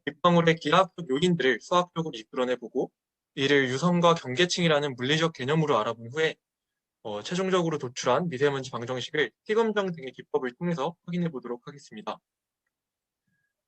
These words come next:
어, 미세먼지는 항상 심각한 대기 오염의 원인입니다. 그러다 저희는 인공 강수를 통해 미세먼지를 제거하는 기술을 접하게 되었고, 과연 비가 내리면 정말 미세먼지 농도가 감소할까라는 의문점을 갖게 되었습니다.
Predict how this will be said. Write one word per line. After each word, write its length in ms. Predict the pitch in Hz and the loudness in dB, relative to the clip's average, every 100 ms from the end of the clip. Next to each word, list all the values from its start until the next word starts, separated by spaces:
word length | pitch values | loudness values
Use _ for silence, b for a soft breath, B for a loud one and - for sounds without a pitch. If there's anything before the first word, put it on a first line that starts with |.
| _ _ | _ _
어, 100 | - | -14
미세먼지는 680 | 107 139 196 190 175 185 180 | -10 0 2 2 0 2 2
항상 300 | 190 196 190 | 0 -2 -4
심각한 580 | 185 233 247 - 156 160 | -2 0 0 0 -2 -2
대기 220 | 127 143 | -4 -2
오염의 300 | 135 127 120 | 0 0 0
원인입니다. 560 | 110 120 123 107 110 104 _ _ _ _ _ _ _ | -4 -8 -14 -12 -10 -10 _ _ _ _ _ _ _
그러다 300 | - 147 147 | 0 4 4
저희는 480 | 139 131 147 139 107 | 2 0 2 2 0
인공 320 | 131 147 180 | -6 2 2
강수를 400 | 151 131 147 185 | 2 -2 -2 -4
통해 300 | 180 120 127 | -4 -4 -2
미세먼지를 640 | 120 113 139 131 131 131 | -4 -4 -4 -4 -2 -2
제거하는 460 | 127 131 143 165 151 | -2 0 2 2 2
기술을 260 | - 127 123 | -6 -10 -10
접하게 340 | 123 - 127 | -10 -10 -10
되었고, 480 | 123 104 _ 147 - _ _ _ _ _ - | -8 -10 _ -8 -8 _ _ _ _ _ 0
과연 280 | 127 131 123 | 2 2 -2
비가 180 | 143 | 0
내리면 440 | 131 120 120 127 165 _ _ | 2 0 -2 -4 -6 _ _
정말 360 | - 127 127 120 | -8 -6 -4 -4
미세먼지 360 | 139 170 165 160 | 0 2 2 0
농도가 360 | 123 123 123 | -6 -4 -2
감소할까라는 920 | 127 123 127 175 175 151 120 - 123 117 | -2 -4 -4 -4 -2 -4 -4 -6 -8 -8
의문점을 480 | 127 156 160 127 131 | -6 -4 -4 -4 -6
갖게 280 | _ - | _ -8
되었습니다. 520 | 120 117 - 104 107 | -4 -4 -6 -10 -10